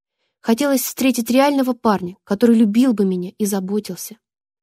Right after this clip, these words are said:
Помириться с Селенис, поступить в хороший колледж, может написать книгу и сняться в кино.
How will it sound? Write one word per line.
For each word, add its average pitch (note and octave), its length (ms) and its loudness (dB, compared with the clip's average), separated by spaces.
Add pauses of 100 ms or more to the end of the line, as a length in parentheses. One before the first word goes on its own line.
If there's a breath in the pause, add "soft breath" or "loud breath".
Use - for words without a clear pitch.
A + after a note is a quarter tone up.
(240 soft breath)
Помириться C4 460 4
с A#3+ 40 -4
Селенис, G#3 640 0 (320)
поступить B3 300 -4
в - 60 -12
хороший C4 360 -2
колледж, A3 520 -2 (360 loud breath)
может B3+ 260 4
написать C4 400 0
книгу B3+ 360 0
и - 20 2
сняться B3 380 2
в - 80 -4
кино. F#3+ 420 0